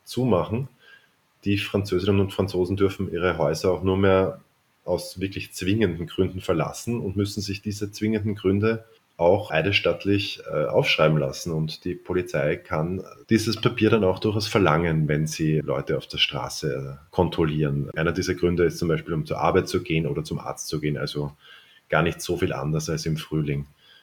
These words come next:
Private Treffen sollen auf die Kernfamilie beschränkt bleiben. Die Schulen, und das ist der ganz große Unterschied zum Frühling, bleiben, so wie auch in Deutschland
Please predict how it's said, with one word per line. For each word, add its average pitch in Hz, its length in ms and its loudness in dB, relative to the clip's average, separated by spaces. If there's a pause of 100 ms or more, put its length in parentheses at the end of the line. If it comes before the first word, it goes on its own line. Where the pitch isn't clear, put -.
(140)
Private 82 480 2
Treffen 101 500 0
sollen 92 280 4
auf 90 100 0
die 104 120 -2
Kernfamilie 92 540 2
beschränkt 73 500 -4
bleiben. 71 420 -4 (640)
Die 98 80 4
Schulen, 135 500 6
und 107 320 -4
das 80 240 0
ist 117 180 -2
der 95 80 0
ganz 104 360 0
große 101 320 2
Unterschied 98 520 0
zum 85 480 0
Frühling, 123 800 4
bleiben, 101 600 2
so 95 240 -2
wie 117 80 6
auch 95 120 4
in 101 120 2
Deutschland 104 720 0